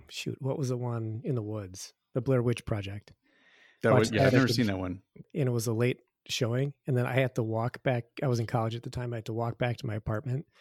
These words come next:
Speaker 1: I was so scared. I was so
Speaker 2: <laughs>
Speaker 1: scared. I'm like, "I'm, I'm gonna die." I was convinced I was gonna die that night.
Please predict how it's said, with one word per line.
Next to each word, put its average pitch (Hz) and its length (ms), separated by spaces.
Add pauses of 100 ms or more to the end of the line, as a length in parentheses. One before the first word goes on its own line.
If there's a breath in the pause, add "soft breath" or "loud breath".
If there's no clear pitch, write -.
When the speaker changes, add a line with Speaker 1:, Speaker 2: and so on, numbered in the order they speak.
(280 soft breath)
Speaker 1:
I 123 120
was 131 200
so 123 680 (260)
scared. 107 680 (120)
I 143 80
was 139 200 (120)
so 131 100
Speaker 2:
<laughs> 123 120
Speaker 1:
scared. 110 320
I'm 139 100
like, 123 260
"I'm, 120 260 (140)
I'm 131 80
gonna 101 140
die." 95 340 (140)
I 143 40
was 143 120
convinced 117 360
I 117 40
was 107 80
gonna 107 160
die 104 160
that 101 160
night. 107 220